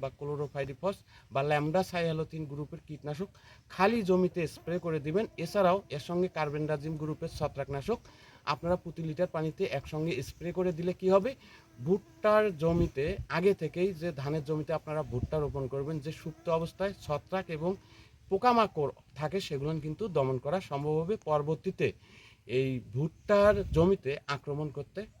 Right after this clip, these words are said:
পারবে না। তো এখন ইউরিয়া সার তেত্রিশ শতাংশ বিঘাতে আপনারা পঁচিশ কেজি দিবেন, তবে জমির কন্ডিশন অনুযায়ী কম বেশি করে প্রয়োগ করতে পারেন। ডিএপি বা টিএসপি সার সাঁইত্রিশ থেকে আটত্রিশ কেজি, এমওপি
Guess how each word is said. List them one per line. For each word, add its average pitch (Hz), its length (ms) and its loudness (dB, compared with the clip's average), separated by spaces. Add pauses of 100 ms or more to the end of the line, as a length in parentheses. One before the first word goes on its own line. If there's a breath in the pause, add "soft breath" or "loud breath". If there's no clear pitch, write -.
(100)
পারবে 156 340 4
না। 87 60 -10 (520 soft breath)
তো - 40 0 (160)
এখন 190 140 2 (180)
ইউরিয়া 233 340 6
সার 160 260 2 (200)
তেত্রিশ 180 420 -8
শতাংশ 190 460 0
বিঘাতে 151 480 -4 (220)
আপনারা 143 280 -6 (180)
পঁচিশ 226 300 -4 (120)
কেজি 135 300 0
দিবেন, 151 200 -4 (220)
তবে 185 240 8 (640 soft breath)
জমির 202 500 4 (120)
কন্ডিশন 180 460 0 (100)
অনুযায়ী 123 340 -2 (420)
কম 160 140 2 (160)
বেশি 156 220 -6 (180)
করে 143 180 0 (180)
প্রয়োগ 160 280 0
করতে 107 260 -10
পারেন। 92 200 -14 (640 soft breath)
ডিএপি 214 500 4 (100)
বা 220 80 8 (100)
টিএসপি 165 460 -2
সার 156 240 -2 (320)
সাঁইত্রিশ 185 480 0 (120)
থেকে 190 160 -4 (220)
আটত্রিশ 123 360 -6 (120)
কেজি, 90 240 -14 (420)
এমওপি 214 440 6